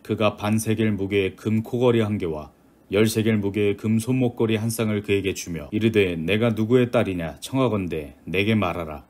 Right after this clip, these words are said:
내 아버지의 집에 우리가 유숙할 곳이 있느냐?" 그 여자가 그에게 이르되, "나는 밀가가 나홀에게서 낳은 아들 부두엘의 딸이니이다." 또 이르되, "우리에게 집과 사료가 족하며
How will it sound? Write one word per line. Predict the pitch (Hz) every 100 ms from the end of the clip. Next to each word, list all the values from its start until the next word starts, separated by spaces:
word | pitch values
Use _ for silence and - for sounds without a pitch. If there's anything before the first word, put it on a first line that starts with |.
| _
내 | - 95 104
아버지의 | 104 110 104 107 104
집에 | - 98 98
우리가 | 95 101 98 95
유숙할 | 101 117 117 110
곳이 | 104 98 101
있느냐?" | 90 82 73
그 | 131 131
여자가 | 120 120 120
그에게 | 120 120 107
이르되, | 101 87 85 73 - _
"나는 | 92 107 104
밀가가 | 104 110 110 107 107
나홀에게서 | 104 90 110 117 107 101 104
낳은 | 98 92
아들 | 90 85 85 82
부두엘의 | - 117 117 104 92 85
딸이니이다." | 113 110 104 90 80 73 -
또 | 151 131
이르되, | 117 95 82 - -
"우리에게 | 110 117 113 113
집과 | 113 113 - 117
사료가 | 110 123 120 113
족하며 | 107 101 - 90 80 71